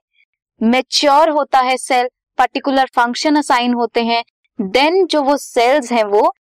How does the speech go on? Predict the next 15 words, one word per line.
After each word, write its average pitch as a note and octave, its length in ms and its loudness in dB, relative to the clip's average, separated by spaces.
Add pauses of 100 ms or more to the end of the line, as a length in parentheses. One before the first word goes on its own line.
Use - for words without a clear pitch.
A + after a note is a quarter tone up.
(120)
सेनेसेंस C4+ 800 -2
में D4 160 2
जाते G3+ 380 0
हैं, G3 200 -6 (260)
एजिंग A3 400 0
होती C#4 300 0
है C4+ 100 0
सेल्स B3 340 -2
की, E4 220 0 (320)
at G#3+ 160 0
last G3 360 0
क्या G3+ 140 0
होता G3 260 0
है? G3 140 0
सेल A3 420 -2